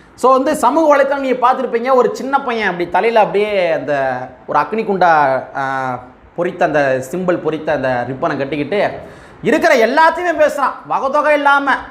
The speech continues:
வி சி கே நிறுவனர் அண்ணன் திருமாவர்களை பேசுறான். அதே மாதிரி நம்ம முதலமைச்சர் மு க ஸ்டாலின் அவர்களை பேசுறான், விஜய் அவர்களை பேசுறான்.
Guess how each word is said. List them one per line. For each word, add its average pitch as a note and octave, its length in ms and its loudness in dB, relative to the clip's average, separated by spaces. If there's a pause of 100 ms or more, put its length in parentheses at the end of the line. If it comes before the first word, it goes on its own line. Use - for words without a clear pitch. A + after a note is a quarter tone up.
(120)
வி F#3+ 120 -8
சி C4 180 -8
கே C#4 120 2
நிறுவனர் B3+ 400 4
அண்ணன் A#3 260 -2
திருமாவர்களை C4 560 0
பேசுறான். B3 440 -2 (440)
அதே A#3+ 220 2
மாதிரி C4 500 4
நம்ம G#3 220 0
முதலமைச்சர் A#3+ 560 0
மு B3+ 140 -6
க B3+ 160 2
ஸ்டாலின் C#4 380 2
அவர்களை C4+ 380 4
பேசுறான், B3 320 2 (340)
விஜய் G3+ 280 -2
அவர்களை C#4+ 400 4
பேசுறான். A#3+ 320 2